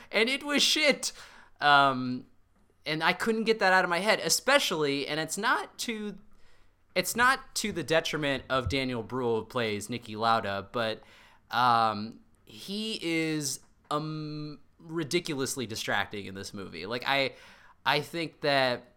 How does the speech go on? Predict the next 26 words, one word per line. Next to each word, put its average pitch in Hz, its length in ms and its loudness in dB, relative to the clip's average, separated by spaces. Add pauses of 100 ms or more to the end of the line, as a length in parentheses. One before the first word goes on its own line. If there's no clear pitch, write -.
(920)
the 127 140 -4
character, 151 1120 4
and 180 100 10
I 214 100 12
don't 294 200 6
think 254 160 0
it's - 140 0
intentional. 180 680 0
Like, 127 240 -2
obviously, 208 520 4
the 156 120 -6
guy 156 380 10
is 139 180 -2
Austrian. 135 760 2 (240)
He - 120 -10
probably 226 500 2
talked 202 320 6
that 165 240 2
way, 131 400 -2 (320)
but 135 140 -2
in 127 80 -2
the 123 80 -4
context 214 540 0
of 226 60 -8
this 233 200 -6
movie, 127 580 -4